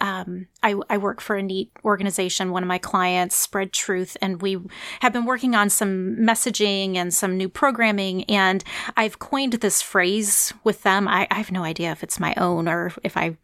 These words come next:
heard it somewhere. I'm not gonna claim it that I came up <laughs> with it, but I'm using this phrase, "We're getting people gospel ready."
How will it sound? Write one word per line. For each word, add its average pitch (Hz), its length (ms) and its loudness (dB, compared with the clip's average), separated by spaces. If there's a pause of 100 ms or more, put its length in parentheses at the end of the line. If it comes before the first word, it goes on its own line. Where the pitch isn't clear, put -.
heard 180 180 2
it - 160 -4
somewhere. 170 480 0
I'm 170 140 2
not 160 160 -4
gonna 170 120 -4
claim 175 300 0
it - 140 -8
that - 100 -6
I 170 220 -2 (120)
came 190 200 2
up 214 80 4
<laughs> - 100 0
with 285 140 6
it, 302 100 6
but - 220 4 (320)
I'm 254 160 4
using 277 320 0
this 190 160 2
phrase, 208 500 4
"We're 214 200 4
getting 240 360 2
people 214 460 2
gospel 220 520 0
ready." - 480 0